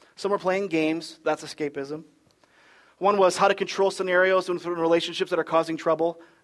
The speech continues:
That's manipulation usually. Hmm? I'm not into, I don't want happiness.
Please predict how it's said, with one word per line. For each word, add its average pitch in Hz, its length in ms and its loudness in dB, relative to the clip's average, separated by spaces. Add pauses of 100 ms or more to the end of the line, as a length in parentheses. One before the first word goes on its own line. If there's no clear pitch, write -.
That's 160 180 -4
manipulation 151 640 -4
usually. 147 380 -10 (1400)
Hmm? 180 180 -14 (920)
I'm 220 100 -2
not 269 160 -2
into, 202 340 0
I 220 40 -2
don't 254 160 -2
want 233 200 2
happiness. 160 680 -10